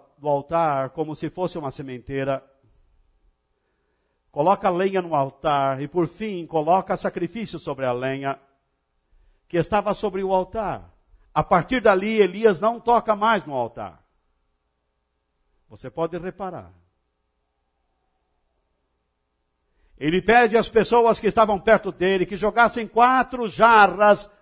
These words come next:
com água sobre o altar por três vezes. Toda aquela água ensopou o altar a ponto de escorrer e encher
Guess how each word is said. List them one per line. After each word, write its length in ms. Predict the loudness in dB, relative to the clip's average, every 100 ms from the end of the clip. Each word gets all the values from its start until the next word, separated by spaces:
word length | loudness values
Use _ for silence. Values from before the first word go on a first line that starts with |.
| _ _ _ _ _
com 220 | 0 4
água 380 | 6 4 4 2
sobre 280 | 2 0 2
o 100 | 4
altar 360 | 4 4 4
por 160 | 2 0
três 500 | 2 4 2 0 -2
vezes. 680 | 6 6 6 -4 -18 _ _ _ _ _ _ _ _ _ _ _ _ _ _ _ _ _ _ _ _ _ _ _ _ _ _
Toda 260 | 0 2 4
aquela 300 | 2 2 2
água 380 | 4 4 4 -2
ensopou 560 | -4 -4 -2 2 2
o 60 | 2
altar 520 | 0 0 -2 0 4
a 80 | 2
ponto 400 | 2 0 0 -2
de 60 |
escorrer 540 | -6 -2 -2 -2 0 0
e 140 | -2
encher 420 | -4 -2 0 0